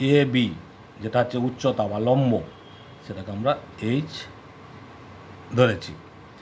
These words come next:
তাহলে ঠিক এখানে সেই একই সম্পর্ক, লম্ব by ভূমি সম্পর্ক, tan forty-five degree সমান হচ্ছে লম্ব by ভূমি, মানে এইচ by এক্স।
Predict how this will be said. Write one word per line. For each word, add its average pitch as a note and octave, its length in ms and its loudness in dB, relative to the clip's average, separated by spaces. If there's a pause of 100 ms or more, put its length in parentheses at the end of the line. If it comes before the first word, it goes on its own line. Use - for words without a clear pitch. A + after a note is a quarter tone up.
(260)
তাহলে B2 180 0 (100)
ঠিক D#3 140 2 (140)
এখানে C#3 280 2
সেই C#3 140 0 (180)
একই E3+ 260 -2
সম্পর্ক, A#2 320 -2 (160)
লম্ব A#2 200 0 (120)
by B2 100 2 (100)
ভূমি A#2 280 0
সম্পর্ক, A2 320 -8 (600)
tan A#2+ 200 2 (160)
forty-five A#2+ 480 0 (100)
degree B2 300 -2 (420)
সমান A2 300 -2
হচ্ছে A#2+ 160 -4 (120)
লম্ব A2 220 4 (140)
by A2+ 100 4 (100)
ভূমি, G2+ 220 -4 (100)
মানে A2 140 -6 (220)
এইচ C#3 180 -2 (160)
by A2+ 140 2 (480)
এক্স। - 220 -4